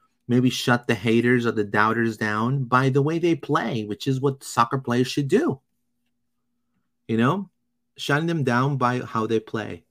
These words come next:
and their wins <laughs> and their goals.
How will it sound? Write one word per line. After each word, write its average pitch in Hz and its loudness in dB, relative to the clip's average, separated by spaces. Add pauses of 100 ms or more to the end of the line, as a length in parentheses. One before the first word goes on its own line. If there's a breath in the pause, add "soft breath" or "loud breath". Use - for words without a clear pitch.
(1120)
and 113 2
their 110 6
wins 101 -4 (100)
<laughs> 139 -8
and 117 0
their 101 -2
goals. 98 -4